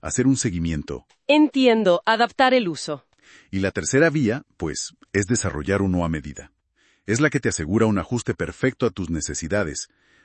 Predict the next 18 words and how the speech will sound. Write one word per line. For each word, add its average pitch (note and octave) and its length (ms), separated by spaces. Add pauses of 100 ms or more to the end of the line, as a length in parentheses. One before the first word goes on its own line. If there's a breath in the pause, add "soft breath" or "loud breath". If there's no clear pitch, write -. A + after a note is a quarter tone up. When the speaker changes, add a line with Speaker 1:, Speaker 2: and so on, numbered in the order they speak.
Speaker 1:
pero D3+ 140
lógicamente C#3+ 600
es A2 80
la G2 100
opción F#2+ 280
más D#2+ 220
cara D#2 300
y C#2+ 40
compleja. D2 600 (540 soft breath)
Requiere A#2+ 420
tiempo, B2 680
un F#2+ 220
buen F2+ 220
equipo. D2 440 (180)
Speaker 2:
Claro, D3 360 (160)
la E3 160
más D3+ 140
costosa. - 520